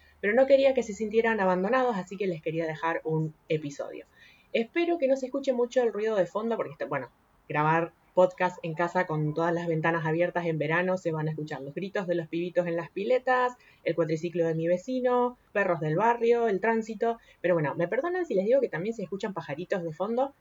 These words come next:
¿sí? Ok. No sé qué tenemos con los números redondos, pero ya que hoy es el episodio número veinte, les quería contar algunas cosas que aprendí a través de hacer el podcast.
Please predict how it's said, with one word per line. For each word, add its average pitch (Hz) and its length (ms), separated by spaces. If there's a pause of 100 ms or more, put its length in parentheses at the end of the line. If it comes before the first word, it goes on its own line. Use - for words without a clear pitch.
(100)
¿sí? 269 300
Ok. 151 140 (320)
No 247 100
sé 277 140
qué 339 100
tenemos 160 380
con 143 320
los 147 240
números 202 320
redondos, 240 420
pero 196 140
ya 277 120
que 269 140
hoy 156 140
es 151 80
el 156 100
episodio 156 640
número 185 460
veinte, 247 280
les 202 140
quería 311 240
contar 220 300
algunas 202 340
cosas 226 320
que - 80
aprendí 165 480
a 196 60
través 208 320
de 214 60
hacer 214 340
el 165 180
podcast. - 560